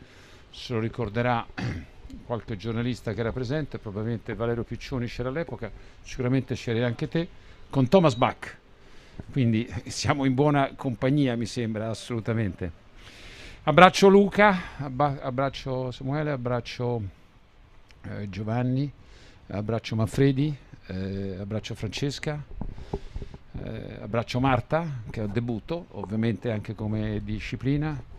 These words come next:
e abbraccio Stefani. Io parlo solo della canoa, poi la paracanoa è, è, è tuo mondo. Sette atleti, discipline diverse, eh, competizioni diverse.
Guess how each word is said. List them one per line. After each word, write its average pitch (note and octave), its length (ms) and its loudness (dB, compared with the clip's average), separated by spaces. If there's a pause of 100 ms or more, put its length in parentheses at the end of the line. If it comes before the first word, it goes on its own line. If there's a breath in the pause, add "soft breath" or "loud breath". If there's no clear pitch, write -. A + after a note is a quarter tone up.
(480 loud breath)
e - 100 -2
abbraccio A#2+ 400 2
Stefani. A2+ 560 2
Io B2+ 140 0
parlo A2+ 300 2
solo B2 400 2
della A2 240 0
canoa, G2+ 340 2
poi A2+ 220 -2
la G#2 100 -2
paracanoa G#2+ 720 0
è, - 160 -14
è, - 200 -8
è - 160 -8
tuo B2+ 160 0
mondo. G2 380 0 (840 loud breath)
Sette - 360 -4
atleti, C#3+ 680 0
discipline C3 560 -2
diverse, D3+ 640 0
eh, - 1040 -10
competizioni A#2+ 680 -4
diverse. B2+ 880 -4